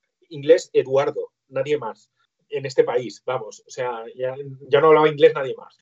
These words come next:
¿vale? Quitando, es una exageración, obviamente, <laughs> pero es así, ¿vale? Entonces, eh, los actores de doblaje han tenido que hacer un trabajo, eh, eh, espectacular, y lo hacen,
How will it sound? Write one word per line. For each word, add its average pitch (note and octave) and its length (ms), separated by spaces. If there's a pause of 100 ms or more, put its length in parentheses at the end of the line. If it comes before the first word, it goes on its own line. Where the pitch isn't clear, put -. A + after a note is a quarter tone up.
¿vale? E3+ 260 (260)
Quitando, F3 720 (220)
es - 260
una D3 140
exageración, D#3 600
obviamente, C#3 420
<laughs> - 200
pero B2+ 220
es C3 100
así, - 240 (180)
¿vale? D#3+ 280 (260)
Entonces, F#4+ 540
eh, D#3 520
los D3 200
actores D#3+ 240
de F#3+ 60
doblaje F#3+ 280
han G#3+ 60
tenido E3 180
que F3 60
hacer E3 140
un D3+ 60
trabajo, D3+ 460
eh, C3 280
eh, C#3+ 220
espectacular, D#3+ 640
y E3 140
lo D3+ 240
hacen, - 380